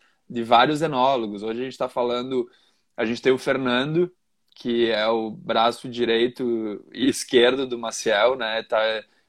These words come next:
ligado diretamente à vinícola.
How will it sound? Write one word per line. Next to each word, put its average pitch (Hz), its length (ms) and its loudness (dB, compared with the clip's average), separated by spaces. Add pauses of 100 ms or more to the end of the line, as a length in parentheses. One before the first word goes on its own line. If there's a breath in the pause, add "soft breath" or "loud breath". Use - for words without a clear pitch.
(100)
ligado 113 480 4
diretamente 117 880 -2
à 107 100 2
vinícola. 110 720 -2